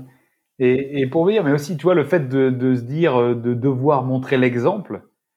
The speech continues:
c'est aussi, euh, une aide. Le fait d'y penser, de dire, « OK, je dois montrer l'exemple », c'est aussi une aide pour devenir meilleur, tu vois.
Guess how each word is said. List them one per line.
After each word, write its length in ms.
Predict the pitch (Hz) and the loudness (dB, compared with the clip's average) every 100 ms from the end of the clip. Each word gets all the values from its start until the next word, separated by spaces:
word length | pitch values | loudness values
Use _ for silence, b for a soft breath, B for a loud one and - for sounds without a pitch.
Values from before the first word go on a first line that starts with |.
| _ | _
c'est 220 | - - 160 | -18 0 2
aussi, 640 | 151 147 - 214 214 143 | 2 -2 -2 0 0 -4
euh, 380 | 127 123 123 127 | -2 2 2 -2
une 300 | 160 139 135 | -6 -6 0
aide. 480 | 185 185 113 95 - _ _ _ | 2 2 -2 -6 -12 _ _ _
Le 160 | - 135 | -6 -2
fait 160 | 131 175 | 0 0
d'y 120 | 139 | -2
penser, 380 | 131 170 160 196 | -2 0 2 0
de 60 | 165 | 0
dire, « 120 | 143 | 0
OK, 180 | 131 190 | 2 0
je 80 | 139 | 0
dois 100 | 139 | 0
montrer 320 | 143 139 143 | -2 -4 -4
l'exemple », 380 | 135 131 175 240 | -2 0 -2 -8
c'est 120 | - | -8
aussi 160 | 147 147 | -8 -6
une 80 | 165 | -6
aide 160 | 185 | -6
pour 160 | - 135 | -4 -2
devenir 380 | 127 143 151 147 | 0 -2 -2 -4
meilleur, 580 | 143 165 190 247 196 - | -2 0 2 0 -2 -10
tu 80 | 117 | -8
vois. 240 | 156 180 | -6 -6